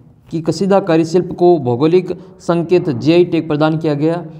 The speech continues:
यह शिल्प किस स्थान का प्रसिद्ध है? तो कसीदाकारी जो प्रसिद्ध है वो बीकानेर का प्रसिद्ध है और ये अगस्त दो हज़ार तेईस में पांच कलाओं को जीआई टैग प्राप्त हुआ था। तो इसमें बीकानेर की कसीदाकारी को भी शामिल किया गया था। अगला प्रश्न है दूसरा आपके सामने,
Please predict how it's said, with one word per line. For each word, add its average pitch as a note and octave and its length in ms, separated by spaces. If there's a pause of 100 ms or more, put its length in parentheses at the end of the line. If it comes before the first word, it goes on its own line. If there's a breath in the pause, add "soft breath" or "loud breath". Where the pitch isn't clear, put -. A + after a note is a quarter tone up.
(160 loud breath)
यह D#3 240
शिल्प F3 360
किस F3+ 300
स्थान D#3+ 320
का D#3 100
प्रसिद्ध C3 340
है? G#2 220 (240 loud breath)
तो - 60
कसीदाकारी F#3 600
जो F3 100
प्रसिद्ध E3+ 320
है D#3+ 60
वो E3+ 120
बीकानेर C3+ 460
का F3+ 140
प्रसिद्ध D3 520
है G#2 160 (280 loud breath)
और D3 160
ये F#3 160
अगस्त F#3 440
दो D#3+ 200
हज़ार E3 380 (220 loud breath)
तेईस F#3+ 300
में F#3 300
पांच F#3 380 (300)
कलाओं E3 260
को E3 220
जीआई D3+ 260
टैग D3+ 200
प्राप्त C3+ 460 (260 loud breath)
हुआ C3 160
था। B2+ 140
तो B2+ 100
इसमें E3+ 380
बीकानेर E3 380
की E3 140
कसीदाकारी D#3+ 520
को D3 100
भी E3+ 100
शामिल D#3+ 320 (320 loud breath)
किया C3 140
गया A2 160
था। G#2+ 280 (360 loud breath)
अगला F3+ 220
प्रश्न G3+ 260
है G#3 80
दूसरा F#3 320
आपके E3+ 220
सामने, E3+ 320